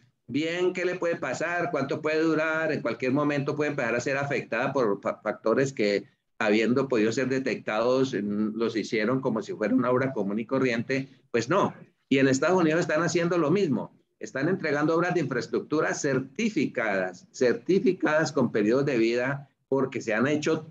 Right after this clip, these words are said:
todos los elementos para poder decir esta obra es de cien años o de ciento cincuenta.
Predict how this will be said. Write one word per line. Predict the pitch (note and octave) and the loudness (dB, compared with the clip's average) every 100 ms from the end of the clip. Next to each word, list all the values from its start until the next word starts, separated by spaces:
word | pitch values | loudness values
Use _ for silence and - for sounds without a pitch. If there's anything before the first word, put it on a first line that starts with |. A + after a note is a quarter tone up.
| - | -2
todos | D3 D#3 E3+ | 2 2 4
los | F3+ D#3+ C3 | 4 4 2
elementos | A2 G2 G#2 A#2 C3 E3 | -2 0 -2 -2 -2 -4
para | D#3+ B2 G#2 | -4 -4 -2
poder | G#2+ G2 G2+ | 2 2 2
decir | C3+ C#3 C#3+ C3+ | 0 0 0 0
esta | C3+ C#3 | -2 -2
obra | C#3 C#3 | 0 0
es | C3 | 0
de | C3+ | -2
cien | C3+ C#3+ | -2 -2
años | C3+ C3+ C3+ C3 | 0 0 0 0
o | G#2+ | -4
de | F2+ | -6
ciento | G2+ G2 A#2 | -6 -6 -6
cincuenta. | A2 G#2 D#3+ C#3 - D#2 | -8 -4 0 0 -2 -10